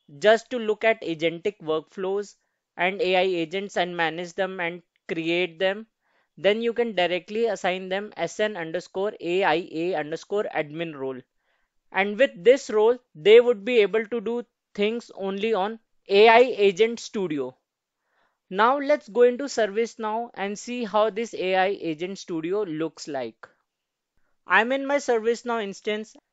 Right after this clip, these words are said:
and here I will type A I Agent Studio, and you would see an application, and below this there are a few modules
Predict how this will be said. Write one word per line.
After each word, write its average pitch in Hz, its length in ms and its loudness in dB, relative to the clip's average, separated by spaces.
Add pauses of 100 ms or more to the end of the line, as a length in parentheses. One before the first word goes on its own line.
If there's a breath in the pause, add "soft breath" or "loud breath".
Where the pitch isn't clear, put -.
(100)
and 233 200 2
here 262 300 6
I 202 140 6
will 240 180 -2
type 226 340 2
A 190 160 2
I 202 80 6
Agent 196 560 -4
Studio, 185 560 -6 (840)
and 226 180 2
you 269 100 -2
would 269 140 -6
see 262 220 0
an 247 140 2
application, 220 720 -2
and 220 360 -6
below 196 280 2
this 208 240 -4
there 208 220 2
are 208 160 2
a 226 100 0
few 214 280 -10
modules 196 640 -6